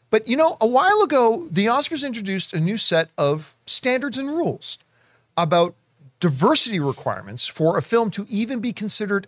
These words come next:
eligible. And we've been seeing online some questions about whether Oppenheimer's even gonna be eligible for the Oscars.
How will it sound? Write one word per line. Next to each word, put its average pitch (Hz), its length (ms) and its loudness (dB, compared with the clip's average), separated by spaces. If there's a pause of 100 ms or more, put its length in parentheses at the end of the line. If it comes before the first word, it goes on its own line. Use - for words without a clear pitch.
eligible. 175 500 0 (360)
And 226 160 2
we've 240 160 2
been 233 140 -2
seeing 359 340 0
online 147 640 0
some 196 240 0
questions 277 580 -2
about 156 240 2
whether 208 340 -2
Oppenheimer's 175 720 -2
even 247 280 -6
gonna 208 160 -2
be 160 340 -4
eligible 190 560 4
for 139 140 -4
the 123 120 2
Oscars. 120 520 2